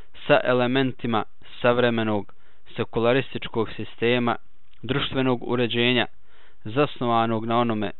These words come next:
što se zove demokratija i tržišna ekonomija.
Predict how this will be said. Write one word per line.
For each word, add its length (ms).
što 200
se 160
zove 340
demokratija 680
i 40
tržišna 580
ekonomija. 540